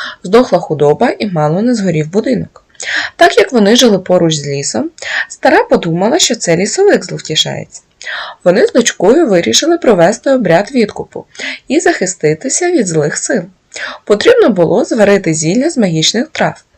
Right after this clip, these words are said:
Одні росли в лісі, а інші біля річки. Головною умовою було не звертати уваги на потойбічні звуки, які можуть бути схожі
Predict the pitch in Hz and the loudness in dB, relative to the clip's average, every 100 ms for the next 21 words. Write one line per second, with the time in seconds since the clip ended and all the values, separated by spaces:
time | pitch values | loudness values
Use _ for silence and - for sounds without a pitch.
0 | - - - - - _ 208 214 392 392 | -14 -12 -12 -16 -20 _ 4 6 4 4
1 | 254 - 180 165 143 143 - - - 202 | 2 2 2 2 0 -4 -4 -4 -4 -2
2 | 165 160 151 240 294 208 202 247 214 - | 2 2 0 -2 0 0 2 2 0 -2
3 | - - _ - - - - 202 233 262 | -10 -20 _ -16 -16 -16 -8 2 2 4
4 | 466 320 175 170 247 311 294 208 233 220 | 2 2 4 2 4 0 4 4 4 2
5 | 196 185 - 170 156 - 147 147 147 196 | -2 -4 -2 0 0 0 -6 0 2 2
6 | 320 403 - - - 196 294 - - 196 | -2 -6 -10 -10 -4 0 0 -2 -2 -2
7 | 165 156 - 311 320 254 - 156 151 - | 0 -2 0 -2 0 -2 -2 -4 -4 -4
8 | 160 156 170 170 160 - - - - 165 | -4 -2 -4 -6 -8 -8 -8 -8 -2 0
9 | 214 403 | 0 -2